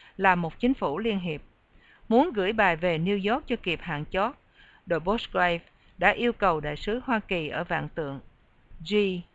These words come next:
McMurtry Godley, cho phép ông sử dụng đường dây liên lạc với sứ quán. Để có đi có lại, ông chuyển cho đại sứ Godley một bản văn ghi đầy đủ tại chỗ cuộc phỏng vấn, cũng như các phần nói chuyện ứng khẩu của Đồng.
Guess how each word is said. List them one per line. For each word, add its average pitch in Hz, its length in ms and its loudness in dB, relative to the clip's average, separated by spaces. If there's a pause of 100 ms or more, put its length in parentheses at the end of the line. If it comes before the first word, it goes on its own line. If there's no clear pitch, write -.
McMurtry 202 840 0
Godley, 180 500 -2 (460)
cho 240 100 4
phép 277 240 0
ông 220 220 6
sử 175 160 -4
dụng 165 380 -6
đường 156 220 -4
dây 202 160 -2
liên 202 240 -2
lạc 147 200 0 (100)
với 185 100 -6
sứ 214 260 -4
quán. 202 240 -2 (580)
Để 180 180 4
có 294 160 2
đi 240 160 4
có 233 180 0
lại, 156 380 -2 (260)
ông 190 260 4
chuyển 175 280 -2
cho 226 120 2
đại 151 220 2
sứ 214 280 -2
Godley 202 540 0
một - 180 -8
bản 165 260 2
văn 208 280 2
ghi 226 200 -2
đầy 175 240 -2
đủ 151 340 -6 (100)
tại 151 220 0
chỗ 143 320 -6
cuộc 139 260 -6
phỏng 151 240 -6
vấn, 185 260 -4 (580)
cũng 220 160 0
như 247 140 4
các 320 180 -2
phần 175 280 0
nói 190 160 2
chuyện 165 260 -2
ứng 254 220 2
khẩu 151 260 -2
của 196 180 -4
Đồng. 156 320 -2